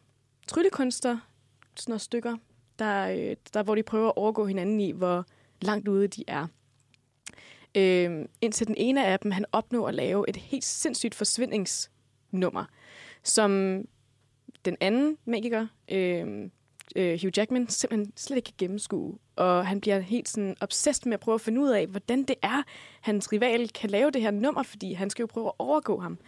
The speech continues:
Øhm, og så er det så, at man, øh, man følger ham i den her, ja, den her undersøgelse af, hvordan man rent faktisk får opnået det her tryllekunstnerstykke.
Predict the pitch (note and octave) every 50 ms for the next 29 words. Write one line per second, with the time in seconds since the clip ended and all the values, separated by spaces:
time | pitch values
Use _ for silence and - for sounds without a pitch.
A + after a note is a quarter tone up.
0 | - - - - - - - _ _ G3 G3 F#3+ F#3 F3 F3+ - - - - F#3+
1 | - - A3 A3 A3 A3 G#3 G#3+ - G3+ F#3+ G3+ G#3 - G3 - - F#3+ F#3 F3+
2 | F3 F3+ F3 F3 E3 E3+ E3+ F3 F3 - _ _ F3+ F3+ - - - G#3 G3 G#3
3 | G#3 G3 F3+ F3+ E3+ - - _ _ G3 G3 F#3 F3+ F3+ F#3 F#3 D3+ E2+ - -
4 | - _ _ _ _ _ _ - - - - - - - - - - - - -
5 | _ _ _ _ _ _ G#3 F#3 F#3 F3 - - F#3+ F3+ F#3+ - - F#3 F#3+ G#3+
6 | - - F3 C3+ D3 - F3+ D#3+ - - F3 F3 E3+ F3+ F#3 F3+ E3 - _ _
7 | _ _ - F3+ - - - F3 E3 - G3 F3+ - - - - - _ _ _
8 | _ _ _ _ _ _ _ _ _ _ _ _ _ _ _ _ _ _ _ _
9 | _ _ _ - - E3+ E3 F#3 F3 D#3+ - E3+ E3 - - E3 - _ - -
10 | E3+ F3 F3+ - F3+ D#3 - - E3+ - - - C3 C3+ - D#3